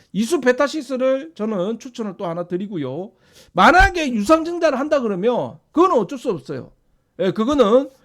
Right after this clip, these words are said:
뭐 끝까지 한다고 그러면 금감원에서 또 뭐 제동을 걸 건지 안 걸칠지 모르겠는데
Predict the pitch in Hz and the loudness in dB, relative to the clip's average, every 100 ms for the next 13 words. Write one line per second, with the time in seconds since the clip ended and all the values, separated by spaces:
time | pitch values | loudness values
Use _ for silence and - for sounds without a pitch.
0 | _ _ _ 180 202 381 370 403 330 302 | _ _ _ 0 0 -2 -2 0 0 0
1 | 339 330 233 214 214 277 190 131 - 208 | 0 0 0 0 2 2 0 -4 -2 4
2 | 302 359 370 302 285 240 285 262 220 226 | 4 4 -2 -4 -6 -6 0 2 2 2
3 | 240 196 233 311 226 170 285 247 160 190 | 0 0 -2 -2 -4 -6 -6 -6 -4 -4
4 | 240 240 247 190 170 214 196 156 196 151 | -4 -8 -12 -8 -8 -8 -8 -4 -4 -4